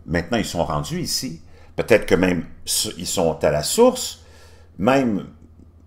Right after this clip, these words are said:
peut-être ce sont nos créateurs. Il y a de plus en plus de, en tout cas, d'évidence scientifique qui parle peut-être de ça. Enfin, c'est fascinant. Mais on le voit, c'est de plus en plus,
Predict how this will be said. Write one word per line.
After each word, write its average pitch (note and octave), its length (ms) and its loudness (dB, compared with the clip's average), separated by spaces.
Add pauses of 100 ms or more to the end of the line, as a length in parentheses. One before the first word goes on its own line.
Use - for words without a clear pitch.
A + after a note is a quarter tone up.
peut-être F#2 300 -2
ce - 120 -10
sont E2 180 -6
nos D#2 120 -2
créateurs. B2 800 -10 (760)
Il D2+ 140 -6
y D2+ 60 -4
a C#2+ 40 -6
de C#2+ 120 -10
plus E2 280 -10
en C#2+ 100 -4
plus C3+ 200 -14
de, C2+ 340 -10 (1300)
en - 60 -16
tout - 120 -18
cas, E2+ 80 -4
d'évidence D#2+ 480 -6
scientifique A#2+ 460 -8
qui - 100 -20
parle F#2+ 320 -6
peut-être D#2+ 320 -8
de D2 80 -6
ça. F2 340 -12 (1120)
Enfin, C3 320 8
c'est C3+ 160 2
fascinant. F2+ 520 4
Mais G2+ 80 6
on B2+ 100 10
le A2 60 0
voit, C3+ 180 10
c'est - 160 2
de F#2+ 80 2
plus A2+ 300 2
en F#2 160 6
plus, C#3+ 440 0